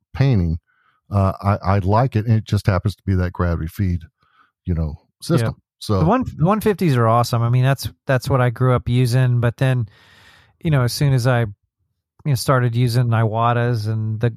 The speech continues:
Speaker 2: the gravity feed stuff, you can get, you know, I can get really, really, the only thing I like to use the one fifty for is to do streaking, 'cause you can use that little set screw to set, it's basically, you turn it into a single action airbrush,
Speaker 1: Yep.
Speaker 2: and you can set whatever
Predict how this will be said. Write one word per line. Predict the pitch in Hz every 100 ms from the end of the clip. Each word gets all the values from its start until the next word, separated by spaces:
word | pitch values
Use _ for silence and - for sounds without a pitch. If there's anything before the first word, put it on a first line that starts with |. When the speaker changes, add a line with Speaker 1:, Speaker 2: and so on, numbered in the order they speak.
| -
Speaker 2:
the | 123
gravity | 113 120 117 117
feed | 107 123 110
stuff, | - 123 113 117 -
you | 185 123 120
can | - 123
get, | 113 113 - _ -
you | 131
know, | 117
I | 107
can | - 123
get | 113 104
really, | 120 131 123
really, | 117 120
the | 135
only | 156 190
thing | 170 190
I | 170
like | 156 143
to | 131
use | 131 127
the | 131
one | 127
fifty | 120 135 120
for | 127 139 127 120
is | 107
to | 123
do | 110
streaking, | 104 - 113 107 104 101 -
'cause | 127 113
you |
can | 127 127
use | 120
that | 113 117
little | 110
set | 104 - 117
screw | - - 117 117 104 - - - - - -
to | 135
set, | - 139 127 -
it's | 151 -
basically, | - 135 - 131
you | 120
turn | 123 131
it | 123
into | 123 120 131
a | 117
single | - 123 113
action | 110 - 117 101 -
airbrush, | 139 139 131 123
Speaker 1:
Yep. | 127
Speaker 2:
and |
you | 123
can | 120 113
set | - 139 131 _
whatever | 131 123 127 123 120 110